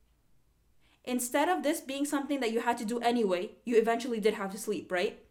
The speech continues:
Instead of it being something that you just had to do, now you'll get rewarded for it. And we also know in our deen that if we have the intention for something, but we're not able to do that action, Allah still gives us credit.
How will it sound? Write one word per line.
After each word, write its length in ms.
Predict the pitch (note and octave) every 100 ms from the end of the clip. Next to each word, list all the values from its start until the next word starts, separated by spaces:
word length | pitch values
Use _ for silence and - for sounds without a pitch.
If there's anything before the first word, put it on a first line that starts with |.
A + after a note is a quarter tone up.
| _ _ - - -
Instead 320 | A#3+ A#3+ D#4
of 100 | F4
it 180 | D#4 A#3
being 220 | C#4+ D4+
something 440 | D4+ D4 C#4+ C#4
that 100 | B3
you 80 | A3+
just 220 | A3 B3
had 160 | C4 A#3+
to 80 | B3+
do, 380 | F#3+ C4 G4 - -
now 200 | A3+ A#3
you'll 140 | C#4+ C#4+
get 180 | C4 B3
rewarded 360 | A#3 C4 C#4
for 180 | - F3
it. 140 | E3 - _ _ _ _ _ _ _ - - - -
And 180 | B3+
we 120 | C#4 C#4+
also 460 | B3+ F4 F#4+ F#4
know 160 | C#4+ C#4
in 100 | C4
our 140 | B3
deen 380 | G#3+ A#3+ C4 E4 -
that 220 | A3+ A#3+
if 160 | B3 C#4+
we 80 | C4
have 280 | C4 C#4+
the 120 | C4+ A#3+
intention 480 | B3 C4 C#4+ C#4
for 240 | A#3+ A3+ B3+
something, 480 | C#4+ C#4+ D4 D#4 F#4 - _ _ _ - -
but 160 | A3+
we're 160 | A#3 A3+
not 260 | A#3 C#4 A#3
able 300 | A#3+ C4+ C#4+
to 100 | A#3+
do 160 | A3
that 180 | A#3 A#3
action, 420 | A3+ - - D#4+ - -
Allah 300 | - B3+ C#4
still 220 | D4+ D#4+ D4+
gives 180 | B3+
us 120 | B3+ -
credit. 400 | C4 A3 -